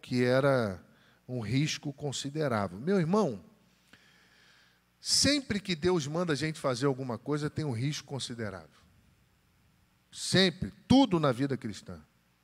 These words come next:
Mas a gente precisa obedecer. Nós precisamos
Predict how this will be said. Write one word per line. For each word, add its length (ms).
Mas 180
a 60
gente 200
precisa 300
obedecer. 580
Nós 160
precisamos 840